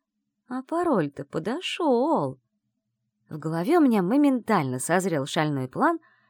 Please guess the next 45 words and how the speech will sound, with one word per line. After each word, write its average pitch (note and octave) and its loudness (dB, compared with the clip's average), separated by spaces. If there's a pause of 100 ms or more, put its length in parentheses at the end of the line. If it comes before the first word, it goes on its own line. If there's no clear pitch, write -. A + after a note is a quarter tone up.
как F#4 -2
одним G#3 2
махом, F3 0 (180)
как D#3+ -4
говорится, C#3 -6 (120)
без G3 -2
шума C3+ -2
и C#3+ -4
пыли, D#4 -2 (160)
решить F4+ -6
проблему G#3+ 2
с - -8
приложением. C3+ -6 (680)
Если G#3+ -2
сейчас, B2+ -6 (260)
без G3 0
ведома G#3+ 2
Исаева, C#3 -4 (240)
я D4+ 0
сама C4 0
всё - -8
поменяю E3+ -2 (380)
и G#3 -4
его G#3 2
запишу E3 -4
в F#3+ -4
дети, F3 -4
а - -8
себя E3+ -4
в E3+ -6
родители, B3 0 (440)
то D#4+ 2
можно D#4+ 2
будет C#4 -6
избежать G3+ -2
очередного F#3+ -2
скандального F3 -2
разбирательства D#3+ -4
о E3+ -2
том, E4 -6
кто E3+ -6
прав, - -2
а G#3 -6
кто - -10
нет. D3+ -4